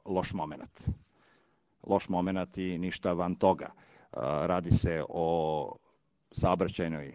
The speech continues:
nesreći, radi se o čoveku koji radi u američkoj ambasadi, Amerika je ozbiljna zemlja, prema tome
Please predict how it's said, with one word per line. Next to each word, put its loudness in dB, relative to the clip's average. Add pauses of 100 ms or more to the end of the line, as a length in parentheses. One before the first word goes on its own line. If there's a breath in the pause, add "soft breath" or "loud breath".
(100)
nesreći, -4
radi -2
se -8
o -4
čoveku -6
koji -6
radi -2
u -2
američkoj -4
ambasadi, 2
Amerika -6
je -2
ozbiljna -4
zemlja, -8
prema -10
tome -8